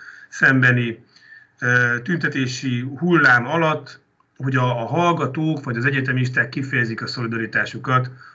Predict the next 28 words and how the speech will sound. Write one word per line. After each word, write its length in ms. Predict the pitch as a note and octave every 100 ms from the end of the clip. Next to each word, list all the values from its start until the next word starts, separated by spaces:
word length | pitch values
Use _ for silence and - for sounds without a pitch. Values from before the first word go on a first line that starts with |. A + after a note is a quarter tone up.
| -
a 100 | A#2
munkásokkal 720 | B2 B2+ B2 - A2+ - G2
szemben. 460 | - E3 D#3+ D3 C#3
Ennek 400 | F3 F3+ D#3 C3
persze 340 | C#3+ B2+ -
azért 260 | A#2 A#2 A2+
a 60 |
baloldalon 540 | A2+ B2 A2+ A2 A2 G#2+
van 180 | A2+ G#2+
egy, 280 | G2+ G2+
ö, 180 | G#2+ G#2
régi 320 | A#2 A2 G#2+
hagyománya, 840 | G2+ B2 D3 D3 D3+ D3+ D#3+ D#3+ - _ _ _ _ _ _ _ _ _ -
akár 220 | B2+ B2+
mondjuk 280 | A2+ A2+ A#2
ez 140 | A#2+ A2
ilyen 300 | A2+ A#2+ A2+
hatvannyolcig 760 | C3 C#3 C3+ B2 A#2 A2 A2+
visszavezethetően 960 | A#2+ B2 C3 A#2+ A2 G#2+ A#2 B2 A#2 A2+
az, 200 | A2+ -
hogy 140 | A2
akkor 240 | A2+ A#2+
hogyan 360 | A2+ B2+ A#2 A2
kell 320 | B2 A#2+ A#2+ - - - -
osztályok 540 | D#3 B2 D3 B2+ A#2+
között 280 | C#3 B2 A#2
szolidaritást 680 | - B2 A#2 A2 A2+ G#2+ -
megteremteni. 880 | D3 C#3 D#3 D3+ D3 D3 C#3 C#3